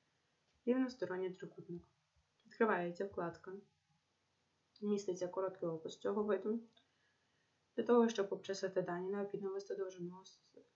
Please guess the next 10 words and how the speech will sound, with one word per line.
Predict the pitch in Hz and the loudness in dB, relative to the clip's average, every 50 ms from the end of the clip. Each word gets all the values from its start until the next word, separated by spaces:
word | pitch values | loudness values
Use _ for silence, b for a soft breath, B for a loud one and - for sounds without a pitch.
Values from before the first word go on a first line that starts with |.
| _ - | _ -4
е, | 185 | -2
ос-, | 185 180 180 - - 202 - - - | -2 0 -2 -4 -4 -4 -6 -8 -8
сторони. | - - 196 196 202 196 175 165 160 - _ _ _ - | -2 0 0 2 2 2 0 -2 -6 -10 _ _ _ -12
Нехай | 214 196 - 233 240 | -10 -4 2 2 2
це | 233 202 180 | 2 2 -4
буде | 180 185 185 185 | -2 -2 -2 -2
п'ять. | 185 - _ - 190 185 170 - - - - - _ _ _ _ _ _ _ _ _ _ _ _ _ _ _ _ _ _ _ - | -4 -6 _ -2 -2 -2 -2 -2 -6 -14 -20 -20 _ _ _ _ _ _ _ _ _ _ _ _ _ _ _ _ _ _ _ -2
Маємо | 220 214 214 214 214 214 208 | 2 4 6 6 6 4 2
такий | - - - 190 180 | 0 -2 0 0 0
результат. | 180 180 180 175 - 175 170 | 0 -2 -8 -4 -4 -4 -4